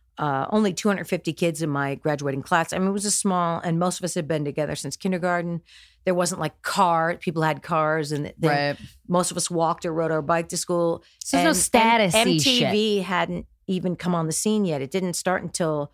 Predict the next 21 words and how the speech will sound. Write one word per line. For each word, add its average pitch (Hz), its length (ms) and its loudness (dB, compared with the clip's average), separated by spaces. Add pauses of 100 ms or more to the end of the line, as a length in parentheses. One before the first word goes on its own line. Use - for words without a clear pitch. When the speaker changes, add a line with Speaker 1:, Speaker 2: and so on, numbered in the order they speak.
(460)
Speaker 1:
um, 143 540 -2
the 151 100 0
latter 165 260 2
half 170 240 -2
of 156 120 -12
my 156 120 -2
senior 160 360 -2
year. 185 260 0
So - 160 -2
I 185 260 0
actually 220 280 -6
feel 196 160 0
lucky 196 340 0
about 135 240 -2
that. 123 160 -2
And - 80 -10
there 160 60 -2
was 151 120 -4
no 170 100 0
social 180 340 -4
media. 151 360 -2